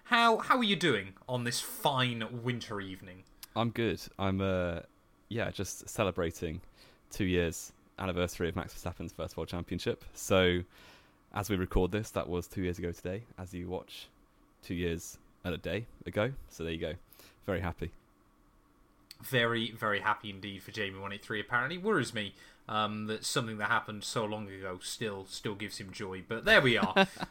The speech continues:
Speaker 1: Um, but yeah, today, though, we are gonna be doing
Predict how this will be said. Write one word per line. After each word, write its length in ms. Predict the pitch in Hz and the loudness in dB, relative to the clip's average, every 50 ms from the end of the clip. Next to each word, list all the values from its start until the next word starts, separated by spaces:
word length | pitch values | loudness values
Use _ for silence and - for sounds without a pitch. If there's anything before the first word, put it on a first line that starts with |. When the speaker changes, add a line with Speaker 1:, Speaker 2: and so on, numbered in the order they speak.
| - - - | -8 -6 -2
Speaker 1:
Um, 720 | 110 107 107 107 110 110 113 117 117 117 117 120 127 127 - - - _ _ | 0 2 4 4 4 2 0 -2 -4 -2 -2 -2 -4 -6 -8 -14 -20 _ _
but 140 | 254 285 285 | 6 8 8
yeah, 120 | 269 170 | 6 6
today, 300 | - - 202 220 277 285 | 6 6 6 6 6 8
though, 200 | 262 269 262 240 | 8 6 4 2
we 300 | - 220 196 233 240 233 | 0 0 2 4 4 8
are 140 | 202 226 214 | 10 10 10
gonna 160 | 196 208 202 | 10 6 4
be 100 | 202 202 | 4 2
doing 380 | 170 - 202 185 180 180 175 | 2 2 2 2 4 2 2